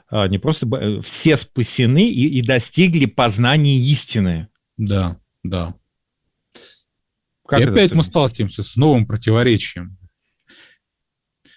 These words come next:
Speaker 2: Вот так вот. Вот вроде кажется, все так просто и очевидно. А как начинаешь разбираться,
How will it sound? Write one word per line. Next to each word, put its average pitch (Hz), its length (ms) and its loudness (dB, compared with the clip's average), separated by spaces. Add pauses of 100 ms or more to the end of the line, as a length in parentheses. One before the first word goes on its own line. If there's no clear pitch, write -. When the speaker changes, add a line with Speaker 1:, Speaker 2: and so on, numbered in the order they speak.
(180)
Speaker 2:
Вот 113 180 -14
так 165 280 2
вот. - 220 -4
Вот 113 120 0
вроде 170 220 4
кажется, 214 320 0
все 151 120 0
так 147 220 -2
просто 156 520 2
и 107 120 2
очевидно. 123 500 2
А 101 40 -6
как 113 100 -10
начинаешь 196 280 -2
разбираться, 117 680 0